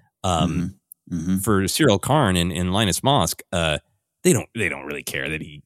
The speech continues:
Speaker 1: killed those two a-holes. He's a stepping stone.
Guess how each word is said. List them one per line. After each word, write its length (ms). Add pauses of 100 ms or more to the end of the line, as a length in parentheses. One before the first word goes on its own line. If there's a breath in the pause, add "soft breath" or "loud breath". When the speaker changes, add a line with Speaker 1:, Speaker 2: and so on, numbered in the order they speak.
Speaker 1:
killed 240
those 220
two 260
a-holes. 540
He's 260
a 60
stepping 340
stone. 320